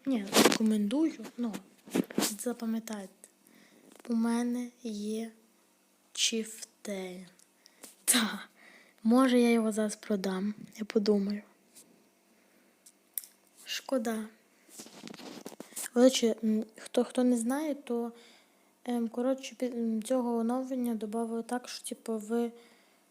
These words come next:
ем, ну, от, типу, м, ви, ви продали танк за три ти-, за три тисячі п'ятсот, я-, як оцей во Павлок танк.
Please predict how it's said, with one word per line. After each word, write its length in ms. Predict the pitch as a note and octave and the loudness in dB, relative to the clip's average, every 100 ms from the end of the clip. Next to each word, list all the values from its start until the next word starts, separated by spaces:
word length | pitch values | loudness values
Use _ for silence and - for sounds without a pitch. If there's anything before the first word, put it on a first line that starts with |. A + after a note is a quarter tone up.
| _ _ _ _ | _ _ _ _
ем, 340 | - A3+ A3 G#3+ - _ _ _ _ _ _ _ _ - - | -6 -4 -4 -6 -14 _ _ _ _ _ _ _ _ -20 -6
ну, 160 | B3 B3 | -2 0
от, 100 | B3 | 0
типу, 300 | C#4 C#4+ C4 A#3+ - | -2 0 0 0 -2
м, 240 | B3 A#3 A3+ - | -2 0 -2 0
ви, 200 | B3+ B3+ | 2 2
ви 200 | A3+ A#3+ | 0 -6
продали 420 | B3 A#3+ B3+ B3 | -2 0 2 0
танк 320 | B3 A#3+ A#3 | 0 -2 -4
за 120 | A3 | -6
три 240 | A3+ - A#3 | -10 -6 -6
ти-, 260 | A#3+ B3 A#3+ | -6 -8 -6
за 180 | A3+ A3+ | -6 -6
три 240 | - B3 | -6 -8
тисячі 440 | - B3 - - | -4 -4 -4 -6
п'ятсот, 520 | A#3+ A#3+ - D4+ D#4+ - - | -6 -6 0 0 0 -8 -6
я-, 120 | A#3 | -4
як 320 | A3+ A3+ A#3 | 0 -2 -4
оцей 240 | A#3 - A3+ | -6 -4 -2
во 140 | A3+ | -2
Павлок 440 | A3 A#3 G#3+ A3 | -2 -2 0 -4
танк. 420 | - G#3+ G#3 G#3+ | -4 -6 -6 -8